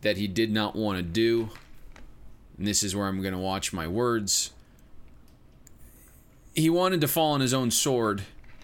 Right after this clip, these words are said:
found out that it probably wasn't going to be the best if he could continue on calling plays, so he handed it over to Bill Lazor, who, oof,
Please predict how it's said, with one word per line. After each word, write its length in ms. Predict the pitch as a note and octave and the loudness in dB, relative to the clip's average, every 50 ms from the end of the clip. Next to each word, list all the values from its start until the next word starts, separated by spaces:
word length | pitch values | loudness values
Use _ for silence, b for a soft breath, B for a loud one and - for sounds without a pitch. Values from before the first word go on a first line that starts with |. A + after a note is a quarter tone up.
| - - | -20 -16
found 420 | - - - C#3+ C3+ C3 C3 B2+ A#2+ | -8 -4 -2 0 2 2 2 2 2
out 280 | A#2+ A#2+ A#2 A2+ - - | 2 2 2 0 0 0
that 280 | A#2 G#2+ G#2+ G#2 - - - - - - - - - - - - - - - - - - - - - - - - - - - - - - - - - - - | 2 2 2 2 0 -4 -10 -20 -20 -20 -20 -20 -20 -18 -16 -14 -14 -16 -16 -18 -20 -20 -20 -20 -20 -20 -20 -20 -18 -16 -16 -14 -12 -12 -12 -12 -12 -8 -6
it 160 | - C3+ A2 | -4 -4 -2
probably 540 | - - C3 B2 B2+ A#2+ C3 A#2+ A#2+ B2 A#2 | 0 2 2 2 2 2 0 2 2 2 2
wasn't 480 | A2 A2 A#2 A#2+ A2 A2+ B2 - A#2+ A2+ | 4 2 2 2 2 0 -4 -4 -2 -2
going 260 | A#2 A#2 A#2+ B2 B2+ | 0 0 0 2 0
to 80 | B2+ | 0
be 160 | B2 A#2 C3 B2 | 0 0 0 0
the 100 | A#2 A#2+ | 0 0
best 480 | A2 F#2+ A#2 A#2 A#2+ B2+ - - - - | 0 0 2 2 2 2 0 0 0 -2
if 240 | - G#2+ G2 - | -2 -2 -2 -2
he 200 | - - A#2+ A2+ | -2 0 0 -2
could 440 | G#2 - - A#2 G#2 G2+ F#2+ F2+ F2 - - b b b b b b b b b b b b b b b b b b b - - - - - - | -2 -2 -2 0 0 0 -2 -4 -6 -10 -12 b b b b b b b b b b b b b b b b b b b -20 -20 -20 -20 -14 -6
continue 640 | - B2 A#2+ A#2 G#2 - C3+ A#2+ A#2+ A#2+ A#2+ A#2+ A2 | -2 0 2 2 2 2 2 2 2 2 2 4 4
on 280 | A2 A2+ A#2+ A#2+ B2 | 4 2 2 2 0
calling 400 | A#2 - A#2+ A#2 A#2 A#2 A2+ A2+ | 0 0 0 0 2 2 0 0
plays, 340 | A2 A2 A2 A2 A#2+ C3+ C3+ | 0 2 2 2 4 2 2
so 220 | - C3+ A2+ G#2 G2+ | 2 2 2 2 2
he 100 | G2 F2+ | 0 0
handed 460 | E2+ G2+ A2 A2 A2+ A2+ A2 G#2+ A2 | 0 0 2 2 2 2 2 2 0
it 100 | G#2+ G2 | 2 2
over 520 | F#2 A#2+ A2+ A2+ G#2+ A2+ C3 C#3 C#3 - - - - - - b b b b b - - | 2 2 2 0 0 0 -2 -2 -4 -4 -8 -14 -20 -20 -20 b b b b b -14 -6
to 140 | - - G#2+ | -4 -2 -2
Bill 280 | G2 E2+ A#2 A#2 A2+ G#2 | 0 2 2 2 2 2
Lazor, 460 | G#2+ A2 A#2+ B2+ B2+ E3+ E3+ D#3 C#3 - - b b b b b b b b b b b b - | 2 2 2 2 2 2 0 -2 -4 -10 -18 b b b b b b b b b b b b -10
who, 420 | - - D3 C#3+ C#3 B2+ A#2+ A2 G2 - - - - - - - - - - - - - | -2 0 2 4 4 4 4 2 0 -4 -10 -16 -20 -20 -20 -20 -20 -20 -20 -16 -4 0
oof, 340 | G3 G#3+ E3+ - - - | 2 2 2 2 0 -6